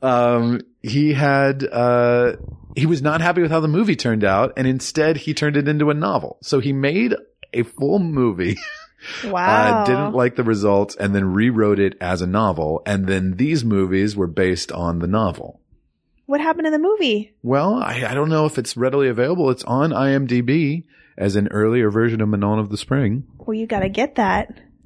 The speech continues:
Speaker 1: Yeah.
Speaker 2: Go
Speaker 1: I'll
Speaker 2: on eBay.
Speaker 1: Okay. I'll check it out.
Speaker 2: <laughs>
Speaker 1: Um,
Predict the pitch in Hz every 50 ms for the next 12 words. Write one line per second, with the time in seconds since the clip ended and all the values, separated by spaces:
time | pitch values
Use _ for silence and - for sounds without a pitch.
0 | - _ _ _ _ _ _ - 113 127 175 208 202 170 135 - _ - - 247
1 | 240 240 277 277 233 240 226 220 196 202 208 214 - _ _ - - - - 113
2 | 113 - - 147 160 170 131 - _ _ _ _ - - 101 107 - - 117 117
3 | - 131 127 135 156 151 127 - - - - _ _ - 202 - - - - -
4 | - - - _ _ - 101 107 107 107 104 104 107 104 104 107 113 117